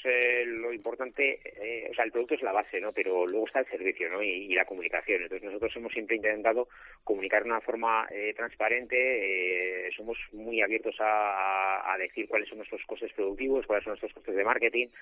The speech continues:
La gente sabe lo que cuesta un producto, ¿no? Y al final lo que estamos dando es confianza al consumidor de que sepa realmente a dónde está yendo su dinero. Es decir, si, si yo te digo que mi desodorante cuesta quince euros,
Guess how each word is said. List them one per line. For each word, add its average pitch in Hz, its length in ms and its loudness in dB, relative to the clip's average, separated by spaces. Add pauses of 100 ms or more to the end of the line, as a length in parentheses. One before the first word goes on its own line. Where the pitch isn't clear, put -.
(260)
La 95 160 2
gente 104 320 0
sabe 120 260 4
lo 113 120 -2
que 107 120 -2
cuesta 107 240 -4
un 92 80 -10
producto, 92 380 -2
¿no? 95 140 -4
Y 92 180 0
al 85 80 0
final 98 180 -2
lo 110 60 2
que 113 80 0
estamos 117 220 -2
dando 117 160 0
es - 80 0
confianza 107 400 0
al 117 60 0
consumidor 120 500 2 (340)
de 104 160 2
que 92 180 0
sepa - 220 0
realmente 98 600 0
a 95 200 -2
dónde 95 200 -2
está 101 160 -4
yendo 90 240 -4
su 95 100 -8
dinero. 87 280 0
Es 87 60 -6
decir, 92 360 -4
si, 92 180 -6
si - 140 -14
yo 90 100 -2
te 110 80 0
digo 123 160 4
que 110 140 6
mi 110 100 0
desodorante 104 380 0
cuesta 101 260 0
quince 98 240 -4
euros, 98 220 -2